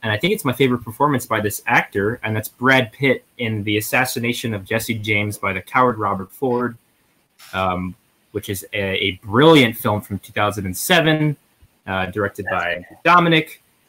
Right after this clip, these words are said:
Uh, I think that this takes the idea of Jesse James and turns him into such an interesting cultural figure and sort of gives you a look at him. And also, it's kind of also a biopic about Robert Ford.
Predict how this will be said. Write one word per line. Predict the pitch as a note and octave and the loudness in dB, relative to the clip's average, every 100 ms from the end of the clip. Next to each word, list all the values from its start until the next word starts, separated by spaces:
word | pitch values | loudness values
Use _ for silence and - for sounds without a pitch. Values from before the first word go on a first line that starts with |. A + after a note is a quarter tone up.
| - | -4
Uh, | G2+ G2 - - | 0 0 0 2
I | A#2+ | 2
think | B2 - - C#3 - - | 2 0 0 0 0 -2
that | A#2 - | 0 -2
this | A2 C3 - - | 2 2 2 -2
takes | - C#3+ D3 - | -4 -2 -2 -6
the | - B2 | -4 -2
idea | A2 A#2 B2 | -2 0 -2
of | A2 | 0
Jesse | A#2+ - A2+ | -2 -2 -6
James | A2 G#2 A2 G#2+ | -4 -4 -6 -8
and | G2+ | -10
turns | - A2+ A#2 | -6 -4 -4
him | A2+ | -4
into | G#2+ A2 | -4 -6
such | - C#3 - | -4 -6 -4
an | A#2 A2+ | -6 -4
interesting | A2 A2 B2+ - A#2+ G#2+ G2+ G2+ _ _ - | -6 -2 -4 -2 -4 -2 -4 -8 _ _ -2
cultural | C#3 B2+ C3 A2 | -2 0 0 -2
figure | - A2+ B2 D#3 F3 A#2+ _ _ _ _ _ A#2 | -2 -2 0 0 -4 -12 _ _ _ _ _ -4
and | A#2 | 0
sort | D3 B2+ | 2 2
of | |
gives | A#2 B2+ B2 | 2 2 2
you | B2 | 2
a | |
look | A#2 A#2+ - - | 4 2 -2 -8
at | A2+ G#2+ G2+ - | -4 -2 -4 -8
him. | - A3+ B3+ D#3 | -2 2 2 4
And | C3 | 4
also, | D#3 - B3 | 4 4 0
it's | B3 | 0
kind | - C4+ | 0 2
of | C#4 | 4
also | G3 - C#3+ | 2 2 0
a | |
biopic | A2+ A#2+ - G2+ | 2 0 0 -4
about | G2 A2 A2 | -4 -4 -2
Robert | G#2 G2+ F#2+ | -4 -4 -8
Ford. | - A#2 G#2 F2+ | -6 -4 -2 -6